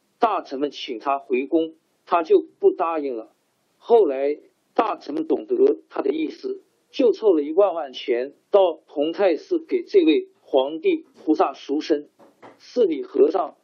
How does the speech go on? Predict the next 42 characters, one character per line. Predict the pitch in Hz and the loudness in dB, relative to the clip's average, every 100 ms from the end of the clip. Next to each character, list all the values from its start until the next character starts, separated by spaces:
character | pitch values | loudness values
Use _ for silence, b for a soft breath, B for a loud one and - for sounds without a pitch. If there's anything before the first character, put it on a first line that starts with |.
| _ | _
能 | 131 143 | -6 4
够 | 190 156 | 4 4
收 | - 226 226 | 0 -2 -2
进 | 214 170 | -4 -4
一 | 127 | -2
大 | 156 135 _ | -2 -2 _
笔 | 131 | -20
钱， | 117 - 113 131 - _ _ _ | -16 -8 -6 -6 -10 _ _ _
怎 | 147 | -4
么 | 143 147 - | -4 -4 0
不 | 190 | 2
高 | 175 165 | 2 -2
兴？ | 160 165 - _ _ _ | -2 -6 -6 _ _ _
当 | 214 202 | 0 2
然 | 170 139 143 | 0 -4 -8
同 | 131 139 | -8 -6
意 | 135 | -6
他 | - 135 | -6 -8
还 | - 117 131 | -4 -4 -4
俗。 | - - 120 127 _ _ _ _ | -10 -8 -6 -8 _ _ _ _
大 | 233 202 | -2 -2
臣 | 160 135 | -4 -4
们 | 139 139 | -4 -4
就 | - 247 | -2 0
排 | 170 - | 0 -2
了 | 135 | -4
一 | 131 127 | -4 -2
仗， | 160 127 _ _ _ - | -2 -4 _ _ _ 0
到 | 220 202 | 2 2
寺 | 156 - - | 0 -8 0
里 | 190 127 - _ | 0 0 -14 _
把 | 147 113 - | -2 -2 -4
他 | 156 151 | -4 -4
接 | - 165 | 0 0
回 | - 113 113 | 0 -4 -4
来。 | 117 - _ _ _ _ - | -4 -10 _ _ _ _ -6
第 | 220 160 | -2 0
三 | 208 190 185 | 0 -2 -2
次， | - 180 143 - _ _ - | -2 0 0 -6 _ _ 0
梁 | 156 170 | 2 2
武 | 170 127 | -4 -8
帝 | - 208 160 | -2 -2 -2